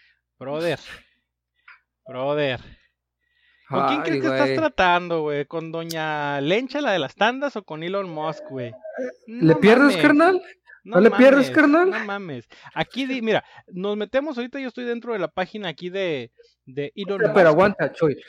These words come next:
Speaker 2: Estás diciéndome que por noventa y nueve bolas, o sea, voy a apartar mi lugar y después me va a dar una tarifa, y, pero ¿crees que traiga un gigabyte? O sea, y, o sea, y que, y que tengamos un gigabyte así, eh, ¿cómo se dice?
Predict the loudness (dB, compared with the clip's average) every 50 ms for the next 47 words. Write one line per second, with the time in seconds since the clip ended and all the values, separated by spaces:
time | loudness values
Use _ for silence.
0 | -20 _ _ -6 -4 -4 -4 0 0 2 2 2 4 4 4 2 4 2 2 2
1 | 2 2 2 2 2 4 2 2 2 0 -2 -2 0 2 2 4 2 2 2 2
2 | 2 0 -2 -4 -6 -10 -12 -10 -8 -6 -4 -4 -4 -6 -10 _ _ _ _ 0
3 | 2 2 2 2 2 0 -2 -2 -4 -6 -6 -6 -6 -8 -6 -6 -6 -6 -8 -10
4 | -14 _ -20 -20 _ -4 -2 0 0 0 -2 -2 -6 -10 _ 2 4 4 4 2
5 | 0 2 4 6 6 6 6 4 2 2 0 0 0 0 0 0 0 -2 -4 -4
6 | -6 _ _ _ _ _ _ _ -4 -4 -4 _ _ _ 4 6 6 4 4 2
7 | 0 0 0 -2 -2 0 0 0 2 4 2 2 2 0 -2 0 2 2 2 2
8 | 2 0 -2 -4 -6 _ _ _ _ _ _ _ _ -8 -6 -4 -6 -6 -6 _
9 | _ _ -2 -2 0 0 0 -2 -4 -6 -8 -10 -12 -16 _ _ _ _ _ _
10 | _ _ _ _ _ _ _ _ -14 -4 0 0 0 0 0 -2 -2 -2 -2 -2
11 | -4 -4 -4 -4 -4 -2 0 0 0 2 2 2 2 4 4 6 6 6 6 4
12 | 2 0 -4 -8 -12 -10 -6 -4 -4 -2 -2 -2 -4 -4 -6 -6 -10 -12 -16 _
13 | -16 -16 -16 -16 -18 -20 _ _ _ _ _ _ -14 -12 -12 -8 -6 -6 -6 -6
14 | -6 -4 -4 -2 -2 -2 -4 -8